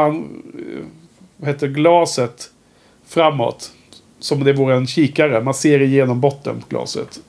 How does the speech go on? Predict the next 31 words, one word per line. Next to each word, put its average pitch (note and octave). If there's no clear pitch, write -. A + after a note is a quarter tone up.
Och D3
så C3+
ser A#2+
man A#2
den A2
här A2
balsalen. B2
Men F#3
vilken G#3
fall G#3
som G3
helst, F3
ehm, D#3+
eh, F3
det E3+
fanns G3+
ju B3+
en G#3+
helt F#3
annan G#3+
anledning D3+
till D3
att -
filmen C#3
hette C3+
Champagne. C#3
Och C#3
det D#3
var G#3
ju F#3+
att, D3+